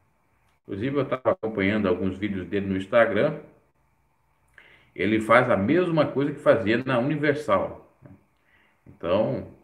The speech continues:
aqueles que gostam do jeito que é pregado na Universal e dele quando pregava lá, possivelmente vão ser arrastados para a sua nova instituição. Até o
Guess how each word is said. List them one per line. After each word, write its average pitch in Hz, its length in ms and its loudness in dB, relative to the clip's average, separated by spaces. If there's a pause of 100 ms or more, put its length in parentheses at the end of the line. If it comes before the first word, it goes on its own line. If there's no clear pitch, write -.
(240)
aqueles - 340 -10
que - 100 -12
gostam 98 680 -4 (600)
do 85 140 -12
jeito 107 280 -2
que - 60 -2
é 98 40 -2
pregado 92 340 2
na 95 60 -2
Universal 107 760 0
e 87 80 -2
dele 104 320 -2
quando 101 220 -4
pregava 117 400 4
lá, 143 480 -2
possivelmente 110 480 -8
vão 110 100 -10
ser 110 120 -8
arrastados 104 600 -2 (760)
para 95 180 2
a 92 40 2
sua 92 320 -2
nova 87 640 -2
instituição. 104 600 -10 (800)
Até 110 380 4
o 90 320 0